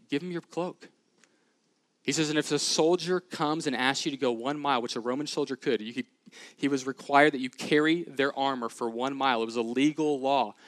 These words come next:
He says, "Go with them two. Go the extra mile." He says, "What about your money?" "Yeah, just give it." "Hey, if they want your money, just give it." Live open-handed. Why?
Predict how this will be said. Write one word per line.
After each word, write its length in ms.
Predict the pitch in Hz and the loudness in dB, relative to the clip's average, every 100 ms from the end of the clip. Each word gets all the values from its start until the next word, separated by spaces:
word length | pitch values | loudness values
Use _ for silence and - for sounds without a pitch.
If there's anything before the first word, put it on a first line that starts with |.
| - - | -14 -6
He 80 | |
says, 160 | 131 127 | -2 0
"Go 140 | 139 | 0
with 100 | 165 | 0
them 100 | 165 | -2
two. 260 | 135 - 95 - _ _ _ _ _ _ 123 | -10 -8 -10 -12 _ _ _ _ _ _ 0
Go 140 | 139 | 2
the 100 | 147 | 4
extra 280 | 139 - 117 | 2 -4 -8
mile." 360 | 98 92 90 - _ _ _ _ _ _ _ _ _ _ _ - | -10 -10 -14 -18 _ _ _ _ _ _ _ _ _ _ _ -12
He 60 | 117 | -6
says, 200 | 131 123 | -4 0
"What 80 | 143 | 0
about 180 | 147 | 0
your 100 | 139 | -2
money?" 200 | 131 131 | -6 -6
"Yeah, 180 | 113 120 | -4 -4
just 260 | 107 120 - | -4 -8 -10
give 160 | 110 101 | -10 -10
it." 100 | - _ _ _ _ _ _ _ _ _ | -16 _ _ _ _ _ _ _ _ _
"Hey, 120 | - | -2
if 40 | 127 | 2
they 60 | |
want 120 | 147 160 | 2 0
your 80 | |
money, 160 | 139 147 | -4 -4
just 200 | 120 - | -6 -8
give 180 | 127 110 | -8 -8
it." 80 | - _ _ _ _ _ _ _ _ _ _ _ _ | -18 _ _ _ _ _ _ _ _ _ _ _ _
Live 600 | 113 117 143 165 180 - _ _ _ _ - | -6 0 0 0 -4 -10 _ _ _ _ -6
open-handed. 1400 | 127 131 - 131 127 _ _ _ - 120 104 92 92 - _ _ _ _ _ _ _ | -4 -4 -8 -10 -12 _ _ _ -14 -10 -10 -12 -16 -18 _ _ _ _ _ _ _
Why? 280 | 120 113 | -2 -2